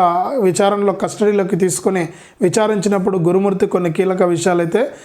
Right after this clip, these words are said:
వెల-, వెల్లడించాడనమాట. అంటే గురుమూర్తికి ఏదైతే అక్రమ సంబంధం ఉందో ఈ అక్రమ సంబంధాన్ని బయటపెట్టినటువంటి మాధవి పంచాయతీ పెట్టింది వాళ్ళ ఊర్లో. ఈ పంచాయతీ పెట్టి పంచాయతీలో బుద్ధి చెప్పడం జరిగింది గురుమూర్తికి.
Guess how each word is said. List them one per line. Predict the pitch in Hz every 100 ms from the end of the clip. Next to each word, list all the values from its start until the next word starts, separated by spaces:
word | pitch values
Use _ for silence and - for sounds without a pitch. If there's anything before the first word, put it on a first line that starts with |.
| - -
వెల-, | 175 175 170
వెల్లడించాడనమాట. | 170 180 190 170 170 175 170 165 214 - - - -
అంటే | 196 220
గురుమూర్తికి | 185 202 220 226 220 196
ఏదైతే | 196 196 202 208
అక్రమ | 165 190 208
సంబంధం | 202 208 190 180 170
ఉందో | 170 233 285 - - -
ఈ | 202
అక్రమ | 180 226 233
సంబంధాన్ని | 233 220 220 214 208 208
బయటపెట్టినటువంటి | 180 175 190 190 180 196 175 180 170
మాధవి | 170 165 170 185 180 285 - - - -
పంచాయతీ | 196 202 240 233
పెట్టింది | 196 170 196 175
వాళ్ళ | 165 160
ఊర్లో. | 170 185 160 - - _ _
ఈ | 220
పంచాయతీ | - 185 233 226 220
పెట్టి | 196 175 240
పంచాయతీలో | 220 190 214 208 202 208 220
బుద్ధి | 185 185
చెప్పడం | 202 208 240 202
జరిగింది | 185 175 180 190
గురుమూర్తికి. | 175 185 185 160 185 156